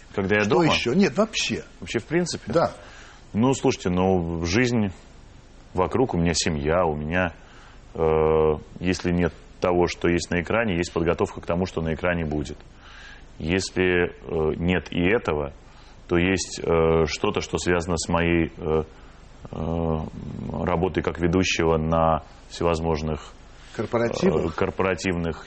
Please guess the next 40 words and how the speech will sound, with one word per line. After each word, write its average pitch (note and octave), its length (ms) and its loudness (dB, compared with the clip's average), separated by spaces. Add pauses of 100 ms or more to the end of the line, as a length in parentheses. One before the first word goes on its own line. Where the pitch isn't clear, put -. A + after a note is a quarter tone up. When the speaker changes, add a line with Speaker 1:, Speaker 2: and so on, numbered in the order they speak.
(180)
Speaker 1:
частных, - 680 -4 (120)
э, D#2 40 -4
Speaker 2:
Кстати, E3+ 280 0
это F3+ 180 0
стало F3+ 320 2
Speaker 1:
вечерах. E3 160 0
Speaker 2:
больше G#3+ 280 4
или D3 160 2
меньше C#3 340 0
в - 40 -8
связи A2+ 200 -2
с G#2 80 -6
кризисом, G2 540 -4
вот F#2 180 -8
эта G2 160 -6
вот F#2+ 80 -4
корпоративная F2+ 840 -4 (160)
деятельность? F2 580 -8 (880)
Speaker 1:
Э, - 40 -6 (680)
корпораций C#3+ 540 0
стало E2+ 280 0
меньше, D#2 420 -8 (240)
Speaker 2:
И G#2+ 40 -10
Speaker 1:
Владимир - 60 -16
Speaker 2:
поэтому, A2 220 2 (140)
Speaker 1:
Владимирович. A2+ 180 -2
Speaker 2:
и - 40 -20
поэтому A#2+ 360 2
Speaker 1:
Ну, G2+ 60 -4
и F#2 40 0
как, F#2+ 100 4
Speaker 2:
приглашений G#2 400 2
Speaker 1:
как G#2 100 2
Speaker 2:
меньше? G#2 120 -2
Speaker 1:
следствие, A2+ 640 2
и, G2 680 2
э, F2 640 0
предложений G2 600 0
стало F2 340 0
тоже D2+ 460 -2